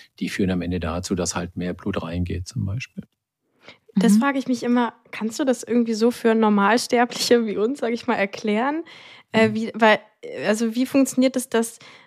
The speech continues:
Speaker 2: dass das macht, dass Blut reingeht, aber nicht wieder rauskommt? Also woher weiß der Körper, wo rein ist und wo
Speaker 1: Mhm.
Speaker 2: raus? Oder woher weiß Viagra oder irgendein Medikament, wo rein ist und wo raus?
Speaker 1: Genau, na, das, was, ähm, wa-, das ist mechanisch am Ende.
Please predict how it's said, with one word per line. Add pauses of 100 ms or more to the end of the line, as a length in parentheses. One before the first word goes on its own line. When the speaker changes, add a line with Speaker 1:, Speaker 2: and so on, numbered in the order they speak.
Speaker 2:
dass
das
macht,
dass
Blut
reingeht,
aber
nicht
wieder
rauskommt?
Also
woher
weiß
der
Körper,
wo
rein
ist
und
wo
Speaker 1:
Mhm.
Speaker 2:
raus?
Oder
woher
weiß
Viagra
oder
irgendein
Medikament,
wo
rein
ist
und
wo
raus?
Speaker 1:
Genau,
na,
das,
was,
ähm,
wa-,
das
ist
mechanisch
am
Ende.